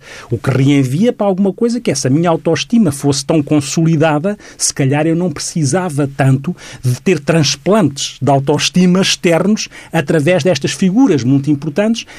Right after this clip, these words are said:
onde eu, eh, cavalgo estas figuras importantes para me confirmarem aquilo que é o meu sentimento de importância. E, esta, e, e quando o Mésicles fala de aliança, e eu falava da importância da questão diagnóstica, a própria relação,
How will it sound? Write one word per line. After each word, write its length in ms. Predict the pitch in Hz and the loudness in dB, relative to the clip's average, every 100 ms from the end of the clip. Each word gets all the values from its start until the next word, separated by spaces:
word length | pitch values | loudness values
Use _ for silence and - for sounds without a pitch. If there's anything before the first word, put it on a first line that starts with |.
| - - | -10 -2
onde 320 | 175 170 196 | 0 2 2
eu, 260 | 208 135 - | 2 0 -4
eh, 240 | 113 113 113 | -10 -10 -6
cavalgo 600 | 131 104 170 202 170 120 | -4 0 2 2 2 0
estas 220 | 131 - | -2 -4
figuras 380 | - 131 131 120 | -4 0 2 2
importantes 640 | 120 - 127 - 185 202 - - - - | 0 0 -2 0 0 -2 -6 -12 -10 0
para 380 | 196 196 208 | 2 2 0
me 120 | 180 170 | 0 -2
confirmarem 920 | - 254 - - 185 165 185 190 190 | 0 0 0 -2 0 0 0 0 0
aquilo 260 | 170 208 147 | 0 -2 0
que 140 | 190 | 2
é 40 | |
o 60 | 180 | 4
meu 200 | 190 254 | 4 4
sentimento 720 | - 226 214 196 196 226 226 | 2 0 0 0 2 2 2
de 80 | 180 | 2
importância. 720 | 220 - 196 208 185 - 185 185 - - - | 2 0 -2 0 0 -2 -4 -6 -14 -10 -2
E, 140 | 127 | 0
esta, 260 | 202 - 156 | 0 0 -2
e, 140 | 147 139 - 123 | 0 -2 -2 -4
e 80 | |
quando 260 | 123 240 254 | -2 2 2
o 40 | |
Mésicles 400 | 226 202 151 151 | 4 2 0 -4
fala 200 | - 143 | 0 0
de 80 | 131 | 2
aliança, 480 | 131 107 92 - 151 - | 0 0 -4 -6 -6 -6
e 100 | 131 | -2
eu 80 | 131 | 0
falava 460 | 139 135 143 147 131 | 0 0 0 0 0
da 100 | 131 | 2
importância 800 | 135 139 127 220 220 - 104 - - | 2 0 -2 0 0 -2 -6 -14 -8
da 100 | 123 | -6
questão 240 | - 139 | -4 -2
diagnóstica, 760 | 120 120 104 104 - 131 131 139 - - | 0 0 -2 -6 -8 -8 -6 -8 -14 -12
a 100 | - | -8
própria 420 | - 196 233 220 180 | -2 -2 0 0 2
relação, 640 | 139 143 - 127 107 135 | 2 0 0 -2 -2 -4